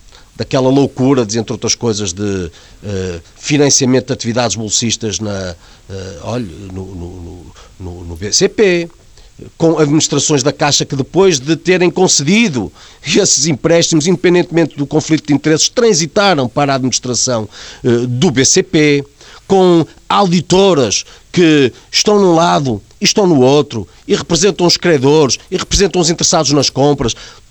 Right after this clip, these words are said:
Tudo isto justifica muito do que se passou na Caixa.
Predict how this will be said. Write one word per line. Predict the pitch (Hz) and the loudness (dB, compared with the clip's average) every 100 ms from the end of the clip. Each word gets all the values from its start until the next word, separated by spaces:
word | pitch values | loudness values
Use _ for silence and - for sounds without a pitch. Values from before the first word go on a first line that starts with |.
| - | -6
Tudo | - 302 202 | 0 2 4
isto | 147 - - 107 110 - - - - - - | 2 0 -4 -10 -12 -20 -20 -20 -20 -20 -8
justifica | 180 - 220 202 | -4 -2 0 0
muito | 170 190 214 160 | 2 2 2 -2
do | |
que | 151 | -4
se | - | -4
passou | 135 - 131 | -4 -2 -2
na | |
Caixa. | 107 95 - - | -4 -10 -10 -10